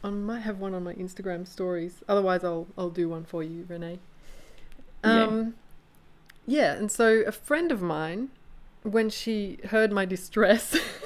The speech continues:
Speaker 1: <laughs> about having no chickpeas,
Speaker 2: Aw.
Speaker 1: she dropped a huge bag at my door, and I, I, I, you know, one of my neighbors saw me picking it up when I was,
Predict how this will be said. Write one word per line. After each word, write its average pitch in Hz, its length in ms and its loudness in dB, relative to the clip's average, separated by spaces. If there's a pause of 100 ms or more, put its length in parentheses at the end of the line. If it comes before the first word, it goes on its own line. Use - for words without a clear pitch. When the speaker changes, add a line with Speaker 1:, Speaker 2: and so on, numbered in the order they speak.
(180)
Speaker 1:
<laughs> - 440 4
about 262 480 0
having 220 260 -6
no 208 160 -10
chickpeas, - 120 -18
Speaker 2:
Aw. 208 540 2 (200)
Speaker 1:
she 339 140 2
dropped 262 260 -2
a 262 40 0
huge 302 420 -2
bag 240 280 -4
at 214 100 -4
my 226 140 -4
door, 220 300 -4
and 202 120 -8
I, 233 100 -8 (120)
I, - 100 -10 (220)
I, 208 120 -2 (100)
you 233 80 -2
know, 208 100 -2
one 233 160 -2
of 214 60 -2
my 202 120 -2
neighbors 196 340 0
saw 202 200 -2
me 185 100 -4
picking 185 340 -10
it 175 100 -8
up 170 260 -8
when 185 160 -12
I 180 60 -10
was, 185 280 -14